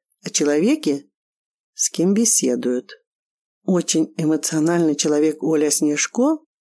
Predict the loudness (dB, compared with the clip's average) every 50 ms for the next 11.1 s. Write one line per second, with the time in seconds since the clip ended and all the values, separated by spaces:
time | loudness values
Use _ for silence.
0 | _ _ _ _ _ _ -4 -4 -2 0 0 2 2 2 2 2 2 2 2 2
1 | 2 2 2 2 4 2 2 2 2 2 2 2 0 0 0 0 2 4 4 4
2 | 4 4 4 4 4 2 2 2 0 -2 -4 -8 -6 -6 -6 -6 -4 -4 -2 -2
3 | -2 -2 -6 _ _ _ _ _ _ _ _ _ _ _ _ _ _ _ _ 0
4 | 2 2 2 2 0 0 0 0 0 0 0 2 0 0 0 -2 -2 0 0 2
5 | 2 0 0 0 0 2 2 0 0 2 0 0 2 0 0 0 0 0 2 2
6 | 2 2 0 -2 -2 -2 0 0 0 0 0 0 0 -2 -2 -4 -4 -6 -8 _
7 | _ _ _ _ _ _ _ _ -2 0 0 0 0 0 -2 -2 0 0 2 2
8 | 2 2 2 2 2 2 2 0 0 -2 -4 -4 -4 0 2 2 4 4 2 2
9 | 0 -2 -4 -4 -4 -6 _ _ _ _ _ _ _ _ _ -6 -2 0 2 2
10 | 2 2 2 0 0 0 2 0 0 0 0 -2 -2 -2 -2 0 0 0 -2 -2
11 | -6 -8